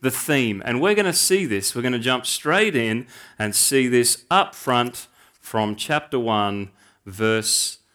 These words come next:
one. It says this, if you're with me, "The oracle that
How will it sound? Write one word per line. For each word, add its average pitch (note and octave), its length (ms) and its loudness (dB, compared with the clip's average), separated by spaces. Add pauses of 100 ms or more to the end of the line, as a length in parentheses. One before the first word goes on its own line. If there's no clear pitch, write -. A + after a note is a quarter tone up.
(140)
one. G2 400 0
It A2 160 -4
says G#3 420 4
this, D3+ 360 0
if F3 200 4
you're C#3+ 120 4
with C3 200 2
me, A#2+ 140 2
"The C3+ 140 2
oracle G3 800 6
that C3+ 280 4